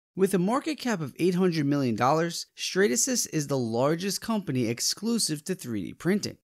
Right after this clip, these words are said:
Although the company was originally established in Minnesota by the father of F D M printing, the company really took off when it merged with Israeli-based Objet in twenty twelve. The Israeli side of the company, which now focuses on the resin business,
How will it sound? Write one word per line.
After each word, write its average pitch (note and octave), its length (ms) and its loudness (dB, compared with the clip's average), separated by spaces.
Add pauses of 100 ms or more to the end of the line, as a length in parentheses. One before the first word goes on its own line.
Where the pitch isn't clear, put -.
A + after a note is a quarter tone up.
(180)
Although F#3 360 4
the C#4 100 -2
company A3+ 500 -2
was E3+ 260 0
originally D#3 580 -2
established F3+ 600 -2
in A#2+ 120 0
Minnesota A#2 640 2 (200)
by D#3 120 4
the B2 120 -4
father A#3 480 0
of B2 120 -6
F C3 200 -4
D A2 200 -4
M G#2 120 -6
printing, A#2+ 460 -2 (220)
the C#3+ 80 -4
company B3 440 -2
really F3+ 460 0
took A3 260 -2
off A3 240 -2
when D#3+ 140 2
it D#3+ 80 2
merged C#3+ 400 0
with D3 180 -6
Israeli-based B2 920 -2 (100)
Objet D#3 540 -2 (100)
in F#3 140 0
twenty B2 320 -2
twelve. F#3+ 400 0 (480)
The F#3+ 160 4
Israeli G#3+ 480 4
side F3+ 240 2
of C#3+ 100 0
the C3 80 -2
company, A#2 540 -2 (120)
which - 280 -4
now D3+ 220 2
focuses D3+ 560 -4
on A#2+ 120 -2
the A2+ 80 -4
resin A2 360 -6
business, A#3 480 0